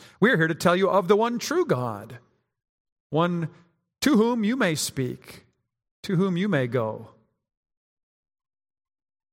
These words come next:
What do we do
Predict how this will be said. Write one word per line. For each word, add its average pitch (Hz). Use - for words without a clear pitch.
What 165
do 196
we 170
do 131